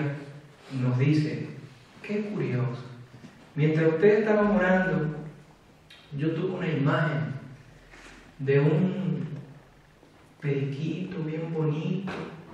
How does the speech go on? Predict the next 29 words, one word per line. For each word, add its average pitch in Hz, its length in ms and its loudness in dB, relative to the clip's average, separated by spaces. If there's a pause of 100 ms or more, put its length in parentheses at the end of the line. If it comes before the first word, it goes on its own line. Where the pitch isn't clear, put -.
(720)
con 143 220 -6
colores 151 880 6
de 143 100 -4
plumas 151 500 2
muy 143 140 0
lindas. - 800 0 (1000)
Y 147 40 -2
yo 165 100 4
decía, 175 380 -2
qué 208 120 4
bonito 190 440 2
el 160 100 -2
periquito, 147 640 -2
pero 147 180 0
yo 165 100 2
lo 196 140 2
veía 185 400 2
en 170 120 -2
una 180 100 -6
jaula 180 460 -2
de 160 160 0
oro. 190 420 0 (1700)
La 151 120 0
jaula 170 520 2
preciosa, 165 920 0
brillante, 156 840 0 (840)
con 147 420 2
piedras 185 480 4
preciosas, 151 1000 2